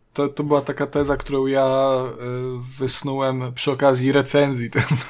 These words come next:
tak to nazwijmy, e, tej, tej bety Diablo cztery. E, bo wysnułem taką tezę, że wydaje, wydawało mi się wtedy, że w Diablo cztery będzie fabularnie tak, że dostaniemy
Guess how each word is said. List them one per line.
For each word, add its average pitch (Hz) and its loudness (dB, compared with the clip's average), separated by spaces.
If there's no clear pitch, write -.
tak 139 0
to 127 -4
nazwijmy, 123 -4
e, 131 4
tej, 127 0
tej 131 2
bety 127 4
Diablo 123 0
cztery. 123 0
E, 135 2
bo 135 0
wysnułem 143 -4
taką 147 -2
tezę, 156 2
że 135 0
wydaje, 139 4
wydawało 139 4
mi 135 -4
się 131 -4
wtedy, 147 -2
że 131 0
w 127 -10
Diablo 131 -2
cztery 131 -4
będzie 127 -2
fabularnie 127 -2
tak, 139 -2
że 131 -4
dostaniemy 131 -6